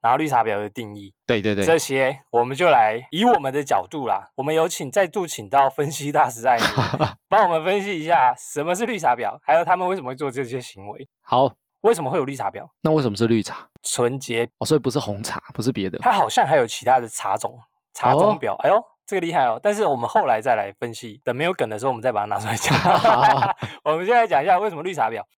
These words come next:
Speaker 1: 出自于三亚海天盛宴事件。然后那个海天盛宴呢，它就是聚集一堆富二代啊、有钱人的一些聚会，漂亮的女生会在那个聚会上面跟他们有一些情色交易。绿茶就是说，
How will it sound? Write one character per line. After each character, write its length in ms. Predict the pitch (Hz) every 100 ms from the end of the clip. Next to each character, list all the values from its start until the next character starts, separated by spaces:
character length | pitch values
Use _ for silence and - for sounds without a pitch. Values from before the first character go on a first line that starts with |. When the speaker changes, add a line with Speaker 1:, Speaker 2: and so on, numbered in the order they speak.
| -
Speaker 1:
出 200 | 185 196
自 280 | - 185 131
于 280 | 107 107 113
三 480 | - 208 202 214 214
亚 280 | 170 98 95
海 220 | - 104
天 220 | 101 143 147
盛 200 | 139 110
宴 240 | 113 101 -
事 220 | - 113
件。 240 | 104 101 _
然 120 | 151 220
后 60 |
那 120 | 240 233
个 200 | 185 143
海 160 | 120
天 180 | 185 196
盛 220 | 208 156
宴 180 | 156 120
呢， 160 | 110 110
它 160 | -
就 160 | 151 160
是 220 | 147 156
聚 220 | 135 175
集 180 | 120 131
一 60 | 139
堆 120 | 147
富 280 | - 156 147
二 40 |
代 240 | 131 139 120
啊、 80 | 123
有 160 | 117
钱 200 | 110 113
人 200 | 117 117
的 100 | 120
一 80 | 127
些 180 | 123 123
聚 240 | - 139
会， 300 | 110 131 107 - _ _
漂 140 | 151
亮 140 | 143 135
的 40 |
女 160 | 113 104
生 320 | 127 120 123
会 140 | 143
在 220 | 135 139 127
那 120 | 127
个 120 | 117
聚 180 | - 147
会 140 | 139
上 180 | 139 123
面 160 | 127 120
跟 140 | 123
他 120 | 120
们 120 | 117
有 120 | 101 107
一 60 |
些 180 | 117 123
情 220 | - 110
色 160 | 107 127
交 220 | 107 107
易。 180 | 101 - _ -
绿 180 | 262 190
茶 160 | 139
就 80 | 170
是 60 | 180
说， 200 | 185